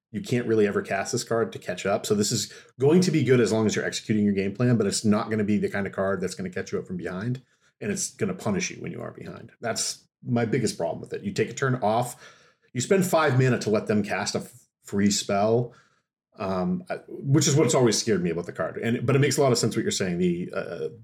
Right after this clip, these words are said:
the, the fact that if you're just able to manage the battlefield and make it so the tempo doesn't matter, which red-black should be good at,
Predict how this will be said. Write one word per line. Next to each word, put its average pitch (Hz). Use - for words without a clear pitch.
the, 110
the 101
fact 101
that 101
if 92
you're 113
just -
able 123
to 117
manage 101
the 98
battlefield 92
and 101
make 90
it -
so -
the 90
tempo 90
doesn't 90
matter, 101
which 107
red-black 98
should 107
be 101
good 87
at, 90